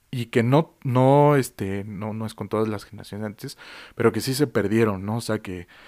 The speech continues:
desafortunadamente no sabemos y que había gente que tenía muchísimo oficio en esto y que, este, pues bueno, se, se perdieron esos, esos procesos o esas cosas, ¿no? Y también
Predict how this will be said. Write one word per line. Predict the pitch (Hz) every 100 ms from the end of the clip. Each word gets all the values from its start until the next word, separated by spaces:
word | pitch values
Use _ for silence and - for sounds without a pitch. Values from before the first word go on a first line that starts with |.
| - - _ _ _ _
desafortunadamente | 127 110 127 123 120 120 131 135 131 131 127 117
no | 113 123
sabemos | 120 113 107 107 110 143 - -
y |
que | -
había | 104 107
gente | 107 131 120
que | 123
tenía | - 101 120
muchísimo | 131 113 - 131 - 117 92
oficio | - 123 - 95
en | 98
esto | 98 - 127 143 -
y | 104
que, | - 98 92 92 98 - 98
este, | 95 - 101 95 90 - -
pues | 95
bueno, | 127 131
se, | 110 95 95 90
se | - 101
perdieron | 104 113 123 110
esos, | 107 - 101 - - _
esos | 127 104 104
procesos | - 90 - 92 95 -
o | 92
esas | 92 -
cosas, | - - - -
¿no? | 110 165 - - - - -
Y |
también | 127 165 165 156 165 175